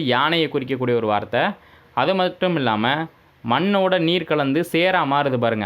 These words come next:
அந்த சேற்றுக்கு இன்னொரு பேர் தான் கும்பி அப்படிம்பாங்க. அதே மாதிரி மண்பாண்டத்துக்கு இன்னொரு பேர் தான் கும்பி அப்படிம்பாங்க. குவியல்னாலும் கும்பி தான். அப்ப கும்பிக்கு என்னென்ன அர்த்தம் இருக்குன்னு பாருங்க. குவியல்னு ஒரு அர்த்தம் இருக்கு,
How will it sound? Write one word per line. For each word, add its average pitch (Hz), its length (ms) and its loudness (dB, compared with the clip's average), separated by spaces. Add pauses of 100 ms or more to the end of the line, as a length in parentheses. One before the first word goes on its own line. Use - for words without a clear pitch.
அந்த 110 100 -4 (120)
சேற்றுக்கு 175 500 -2
இன்னொரு 147 260 0
பேர் 113 260 0
தான் 151 220 -2
கும்பி 151 280 -2 (100)
அப்படிம்பாங்க. 107 480 -2 (600)
அதே 143 180 2
மாதிரி 175 220 2
மண்பாண்டத்துக்கு 185 680 0
இன்னொரு 156 260 0
பேர் 131 140 2
தான் 165 220 0
கும்பி 156 300 -2 (140)
அப்படிம்பாங்க. 107 500 -2 (480)
குவியல்னாலும் 190 760 0
கும்பி 131 260 0 (100)
தான். 101 200 -6
அப்ப 127 260 -2
கும்பிக்கு 165 340 -2
என்னென்ன 156 240 0
அர்த்தம் 147 200 -2
இருக்குன்னு 147 300 -4
பாருங்க. 135 260 -2 (540)
குவியல்னு 160 540 2
ஒரு 147 120 2
அர்த்தம் 131 220 -2
இருக்கு, 131 260 0